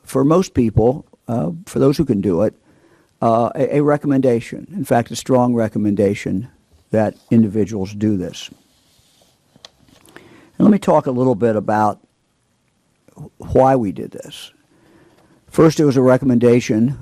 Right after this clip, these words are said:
uh, from our, from our business group. But I will have to tell you that in the last few weeks, uh, as some retail has been open, uh, grocery stores, for example, I've heard from a lot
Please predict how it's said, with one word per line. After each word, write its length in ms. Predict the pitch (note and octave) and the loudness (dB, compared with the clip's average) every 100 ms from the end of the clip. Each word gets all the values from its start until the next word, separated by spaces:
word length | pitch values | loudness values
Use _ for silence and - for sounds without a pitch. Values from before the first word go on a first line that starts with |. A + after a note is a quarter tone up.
| - | -6
uh, 360 | G#2+ G#2+ G#2+ - - A3 | -4 -2 -2 -4 -12 -16
from 220 | - A2+ | -8 -4
our, 200 | A2 - | -4 -6
from 220 | - A2+ A2 | -6 -2 0
our 100 | G#2+ | 2
business 420 | A#2 G#2 - - | 2 0 -4 -10
group. 400 | - - - - _ _ _ _ _ _ _ _ _ | -12 -14 -8 -8 _ _ _ _ _ _ _ _ _
But 120 | A#2+ | 2
I 140 | C#3+ C#3+ | 4 4
will 140 | B2+ | 2
have 180 | F#3 F3 | 0 -2
to 100 | C#3+ | -4
tell 320 | - C#3 C3 | 0 2 4
you 260 | A#2+ A2 G#2 | 2 0 0
that 460 | A2+ A2+ A2+ - - _ _ - | 0 0 -2 -8 -18 _ _ -6
in 100 | B2 | -2
the 100 | B2 | 0
last 420 | C3 C#3 C#3 - | 0 2 0 -4
few 300 | - C#3+ C3 | -6 0 2
weeks, 520 | G#2+ F#2+ F#2 - - _ _ _ _ _ _ | 0 -4 -6 -12 -16 _ _ _ _ _ _
uh, 300 | - A2 A2 G2 | -2 0 2 0
as 280 | B2+ A#2 A2 | -2 -2 -2
some 320 | - C#3 D3+ | -2 0 2
retail 440 | B2+ B2 - A#2 A2+ | 0 0 0 0 -2
has 120 | A2 | -4
been 160 | A#2 | -2
open, 540 | G#2 G2 - F#2 C3 D3+ B3 - | -2 -2 -4 -6 -10 -16 _ -10
uh, 420 | G2+ G2 F#2+ G2 - - _ - | -6 -2 -2 -4 -6 -18 _ -4
grocery 360 | A2 G#2+ A#2 | -2 0 -2
stores, 400 | G2+ A#2 G2 F#2+ | -4 -2 -2 -2
for 200 | - G2+ | -6 -6
example, 600 | G2 G2+ G2 F#2+ - - - - _ _ _ _ _ | -6 -4 -4 -4 -6 -10 -12 -20 _ _ _ _ _
I've 220 | C3 C#3 | 2 4
heard 300 | C#3+ D3 C#3+ | 4 2 0
from 220 | - A#2+ G#2+ | -2 -4 -4
a 100 | G2+ | -2
lot 440 | G#2 B2+ B2 | 0 2 2